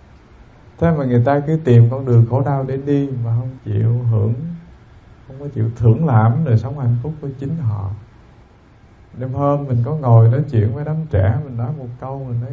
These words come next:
"Kỳ thực người ta tưởng lầm, người ta nghĩ rằng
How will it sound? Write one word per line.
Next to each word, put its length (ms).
"Kỳ 160
thực 160
người 160
ta 180
tưởng 240
lầm, 240
người 80
ta 120
nghĩ 180
rằng 420